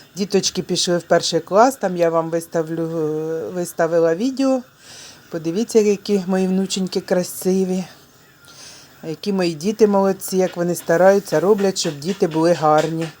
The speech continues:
Так, друзі, пішла на город, нарвала баклажанів трохи. Цибуля в мене є, морква, знайшла кабачок ще зелений,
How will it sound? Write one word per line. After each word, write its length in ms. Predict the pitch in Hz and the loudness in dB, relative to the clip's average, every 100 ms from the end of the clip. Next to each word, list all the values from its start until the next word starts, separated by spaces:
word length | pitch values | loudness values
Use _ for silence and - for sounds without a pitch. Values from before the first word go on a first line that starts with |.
| - - _ | -20 -20 _
Так, 180 | 196 175 | -12 -10
друзі, 280 | 180 165 | -10 -12
пішла 380 | 156 185 - 233 | -12 -10 -2 2
на 80 | 247 | 2
город, 440 | 175 175 175 185 - - | 2 -2 -2 -10 -14 -6
нарвала 520 | 180 196 233 214 180 - | -2 2 4 4 0 -6
баклажанів 840 | 147 180 180 175 160 160 156 175 180 | 0 0 4 4 6 2 0 -2 -6
трохи. 480 | 196 190 190 208 196 _ - - - - - | -10 -10 -10 -12 -12 _ -20 -20 -20 -20 -10
Цибуля 640 | 226 226 139 143 160 180 | -6 -6 -6 -4 2 4
в 60 | |
мене 340 | 196 196 202 202 | 2 -2 -2 -2
є, 140 | 214 | 0
морква, 640 | 208 170 165 190 190 196 202 | 0 0 2 2 0 -2 0
знайшла 480 | 190 196 - 220 | 0 0 0 0
кабачок 640 | 233 185 175 170 - 165 165 | 2 4 4 2 0 -2 -2
ще 180 | - 202 | -6 -4
зелений, 720 | 190 202 208 214 220 226 214 | -2 0 0 0 0 -2 -4